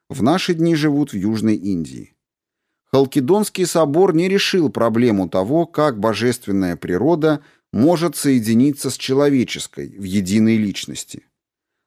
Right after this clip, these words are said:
На уровне человеческого понимания эта проблема просто противится объяснению. Библия считает явление Христа абсолютно уникальным событием. Но достоинство формулировки Халкидонского собора в том, что она установила границы.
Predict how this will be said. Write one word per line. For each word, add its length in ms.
На 180
уровне 400
человеческого 800
понимания 800
эта 220
проблема 560
просто 480
противится 880
объяснению. 880
Библия 520
считает 520
явление 640
Христа 560
абсолютно 720
уникальным 640
событием. 640
Но 160
достоинство 720
формулировки 760
Халкидонского 800
собора 500
в 100
том, 260
что 280
она 260
установила 800
границы. 640